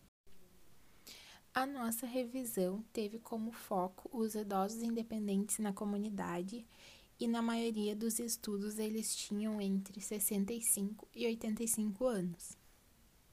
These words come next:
As condições levadas em consideração foram a má saúde bucal e a saúde dental, sendo que o edentulismo foi um grande agravante para problemas na deglutição.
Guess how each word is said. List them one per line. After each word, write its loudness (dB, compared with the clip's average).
As 4
condições 4
levadas 0
em 4
consideração 0
foram 0
a 0
má 0
saúde 0
bucal -4
e 2
a 0
saúde 0
dental, -2
sendo 2
que -4
o 4
edentulismo 0
foi 0
um 2
grande 2
agravante 0
para -2
problemas 0
na 0
deglutição. 0